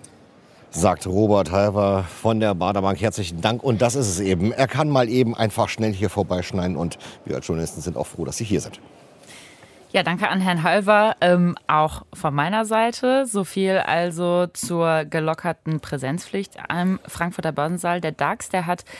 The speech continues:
Speaker 2: jetzt zu Beginn, Herr Ibrahim, der Woche kräftig eingebüßt an den beiden Tagen Montag, Dienstag.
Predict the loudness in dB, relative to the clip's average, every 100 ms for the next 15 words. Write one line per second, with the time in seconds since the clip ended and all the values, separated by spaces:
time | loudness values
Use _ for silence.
0 | -20 -6 -4 -4 -4 -6 -4 -2 0 0
1 | -4 -6 -4 -2 -2 0 2 2 2 -4
2 | -20 -20 -16 -4 0 0 0 -2 0 0
3 | -2 -6 -4 -2 -2 -2 -6 -6 -4 -2
4 | 0 0 0 -2 -4 -6 -4 -2 -2 -4
5 | -6 -4 -4 -4